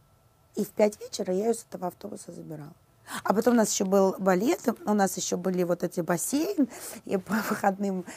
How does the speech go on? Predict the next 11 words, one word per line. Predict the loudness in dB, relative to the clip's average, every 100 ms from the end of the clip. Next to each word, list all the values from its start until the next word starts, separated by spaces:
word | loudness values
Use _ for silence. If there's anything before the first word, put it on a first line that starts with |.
| -6
русская | -2 -2 -2 -6
школа, | -6 0 0
и | 0 -2
мы | -4
такие | -4 -8 -4
пишем | -2 0 -2
эту | -6 2
биографию, | 2 4 4 4 0 -4
я |
такая | -4 -10 -8
думаю: | -8